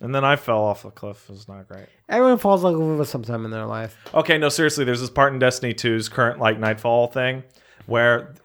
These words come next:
Speaker 1: right before you kill a final boss, you have to grab a big power ball
Speaker 2: Right.
Speaker 1: and then do a platforming sequence and then sl-, like, slam dunk it into a thing to make the boss vulnerable.
Speaker 2: Bam.
Speaker 1: Twice in a row, Plague gets the ball,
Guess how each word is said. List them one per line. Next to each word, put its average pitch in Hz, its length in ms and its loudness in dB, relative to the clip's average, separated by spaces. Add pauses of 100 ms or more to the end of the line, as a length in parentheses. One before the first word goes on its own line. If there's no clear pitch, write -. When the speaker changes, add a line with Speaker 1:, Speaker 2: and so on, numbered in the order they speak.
(120)
Speaker 1:
right 147 300 4
before 180 260 2
you 165 80 4
kill 165 180 2
a 151 40 2
final 147 240 2
boss, 127 580 4 (300)
you 135 100 0
have 135 120 4
to 143 80 -4
grab 127 340 4
a 131 60 0
big 123 220 -2
power 123 260 6
ball 156 380 4
Speaker 2:
Right. 123 400 4
Speaker 1:
and 135 120 0
then 135 120 0
do 135 160 2
a 123 40 2
platforming 160 600 0
sequence 170 540 0
and 147 120 -6
then 131 140 -2
sl-, 151 460 0
like, 139 180 4
slam 147 320 0
dunk 127 300 2
it 147 200 2
into 143 220 -2
a 127 60 0
thing 135 320 0
to - 80 -10
make 127 180 0
the - 60 -20
boss 123 260 6
vulnerable. 123 420 4
Speaker 2:
Bam. 120 480 2 (760)
Speaker 1:
Twice 160 420 2
in 175 80 -2
a 156 80 0
row, 131 460 2
Plague 131 320 2
gets 135 180 2
the 139 100 -4
ball, 120 600 2